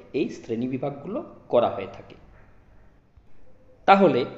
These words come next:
তোমরা যখন হসপিটালের সাথে যুক্ত হবে বা সেখানে চাকরি করবে, তোমাদের এই শ্রেণীবিভাগগুলো ভালোভাবে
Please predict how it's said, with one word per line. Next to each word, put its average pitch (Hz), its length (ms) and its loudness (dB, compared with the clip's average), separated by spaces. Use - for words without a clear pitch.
তোমরা 190 300 6
যখন 208 240 2
হসপিটালের 202 600 4
সাথে - 240 -4
যুক্ত 131 320 0
হবে 165 420 2
বা 165 500 8
সেখানে 165 520 2
চাকরি 160 280 4
করবে, 123 460 2
তোমাদের 160 420 4
এই 139 120 2
শ্রেণীবিভাগগুলো 151 1000 -2
ভালোভাবে 127 580 2